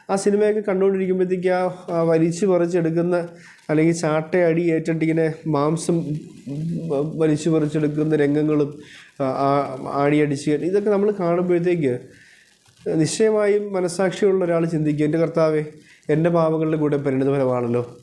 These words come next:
നീ അനുഭവിച്ചു കൂട്ടിയ പീഡ-, പീഡാസഹനം മുഴുവനും." അപ്പോൾ scapegoat-ആയിട്ട് ഈശോ മാറിയ നമ്മുടെ പാപങ്ങൾക്ക് പരിഹാരത്തിനായി, ആ, നൂറ്റാണ്ടുകൾക്ക് മുന്നിലോട്ട്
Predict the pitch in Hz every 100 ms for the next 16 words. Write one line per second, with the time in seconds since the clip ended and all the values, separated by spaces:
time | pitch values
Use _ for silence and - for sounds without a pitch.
0 | - 135 135 131 135 135 123 120 117 123
1 | 120 117 113 - 135 131 127 127 123 113
2 | 110 107 104 - - _ - - - _
3 | 147 156 143 151 - 170 175 196 190 180
4 | 156 143 117 101 98 - - - - 123
5 | 139 196 202 170 165 165 165 165 139 127
6 | 135 139 147 135 123 123 - - _ _
7 | _ _ - - 110 107 110 110 117 147
8 | 139 143 139 170 185 208 202 175 151 147
9 | 147 - -